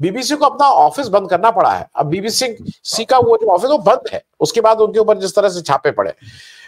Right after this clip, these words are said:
मैं इसलिए इस बात को कह रहा हूं कि थोड़ा मैं आपसे भी समझना चाहूं, ये कुछ चीजें sensitive होती हैं। घाव को उधेड़ने से अगर आपको लगता है कि घाव की surgery कर रहे हैं या घाव, कुछ चीजें ऐसी होती हैं जिसको आपको,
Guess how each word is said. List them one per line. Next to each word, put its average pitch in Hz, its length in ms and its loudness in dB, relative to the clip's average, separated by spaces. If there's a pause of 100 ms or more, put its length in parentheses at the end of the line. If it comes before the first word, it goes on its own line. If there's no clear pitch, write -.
(140)
मैं 240 160 0
इसलिए 269 360 -2
इस - 100 -4
बात 202 220 0
को 202 100 -2
कह 165 140 0
रहा 147 120 0
हूं 202 160 0
कि - 360 -10 (680)
थोड़ा 240 160 4
मैं 247 120 0
आपसे 196 400 0
भी 269 100 -4
समझना 190 300 -2
चाहूं, 156 260 -4 (560)
ये 294 560 -2
कुछ 330 240 -2
चीजें 294 320 -4
sensitive 214 340 0
होती 165 200 0
हैं। 165 140 -10
घाव 190 480 0
को 302 160 -2
उधेड़ने 208 500 0
से 262 140 -4
अगर 240 180 2
आपको 220 280 0
लगता 208 280 0
है 226 80 2
कि 226 140 -6
घाव 156 260 0
की 226 120 -10
surgery 147 400 -4
कर 226 140 0
रहे 226 180 -4
हैं 240 100 -14 (500)
या 208 180 2
घाव, - 340 -2
कुछ 233 160 -4
चीजें 247 200 -2
ऐसी 220 260 -2
होती 233 280 0
हैं 262 120 -6
जिसको 214 300 0
आपको, 202 520 0